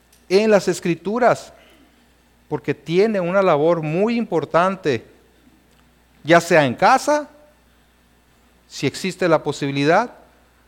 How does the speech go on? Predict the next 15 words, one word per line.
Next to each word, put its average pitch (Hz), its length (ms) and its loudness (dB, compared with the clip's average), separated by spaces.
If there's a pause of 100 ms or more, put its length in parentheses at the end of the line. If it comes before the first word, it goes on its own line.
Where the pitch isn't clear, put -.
(280)
o 139 120 0
aún 165 280 2
fuera 151 380 0
de 131 120 -4
casa. 139 440 -4 (1040)
Porque 147 180 0
alguien 190 180 4
podría 190 200 4
decir: 185 160 2
"Es 180 60 -4
que 190 100 2
yo 196 80 2
no 196 100 0
tengo 190 300 0
hijos". 202 480 -2